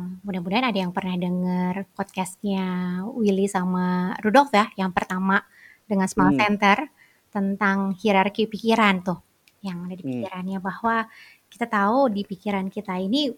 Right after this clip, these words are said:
Speaker 1: eh, komponennya banyak banget nih, softwarenya nih. Otaknya kelihatan kecil gitu, tapi softwarenya banyak banget.
Speaker 2: <laughs>
Speaker 1: Di sini ada pusat emosi, di sini juga ada pusat pertimbangan, di sini juga ada memori, dan lain sebagainya.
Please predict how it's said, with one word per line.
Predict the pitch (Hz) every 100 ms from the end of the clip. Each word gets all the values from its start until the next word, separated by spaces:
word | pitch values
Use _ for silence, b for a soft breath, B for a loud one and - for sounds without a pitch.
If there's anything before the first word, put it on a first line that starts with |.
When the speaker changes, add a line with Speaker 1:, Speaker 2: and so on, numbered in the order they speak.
| _ _ -
Speaker 1:
eh, | 208 196 185 185 190 - B _ _ _ _ -
komponennya | 214 202 202 190 247
banyak | 202 175 175
banget | 220 226 220
nih, | 185
softwarenya | 180 190 - 196 196 190 185
nih. | 175 180
Otaknya | - 196 247
kelihatan | 247 208 208 208
kecil | 208 - 254
gitu, | 226 226
tapi | 220 214 233 - _
softwarenya | _ 220 190 208 226
banyak | 196 190 185
banget. | 196 190 185 - B B -
Speaker 2:
<laughs> | 147 139 110 _ b b -
Speaker 1:
Di |
sini | 202 208 208
ada | 202 196 196 190 190 185 190 - -
pusat | 214 196
emosi, | 214 247 339 349 269 247
di | 220 208
sini | 208 190 190
juga | 196 196 190
ada | 208 185 -
pusat | 190 190
pertimbangan, | - - 214 226 277 311 269 240 233
di | 214
sini | 202 202
juga | 202 214 202
ada | 190
memori, | 190 214 262 269 247 220
dan | 180 175
lain | 175 180
sebagainya. | 185 185 175 190 185 180